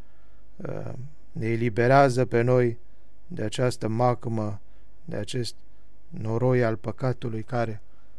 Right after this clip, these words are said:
care ne, ne, ne, ne omoară cu totul, ne sugrumă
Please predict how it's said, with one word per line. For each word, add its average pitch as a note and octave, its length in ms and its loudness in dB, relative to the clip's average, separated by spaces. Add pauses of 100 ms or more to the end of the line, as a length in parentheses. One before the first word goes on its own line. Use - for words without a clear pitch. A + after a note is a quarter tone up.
(260)
care G2+ 320 -4
ne, G#2+ 220 -2
ne, A2 220 -4
ne, A2 280 -4 (4000)
ne G#2+ 160 -6
omoară G#2+ 800 -2
cu A#2 100 -6
totul, A2+ 380 -6
ne A2+ 120 -6
sugrumă A2 760 -6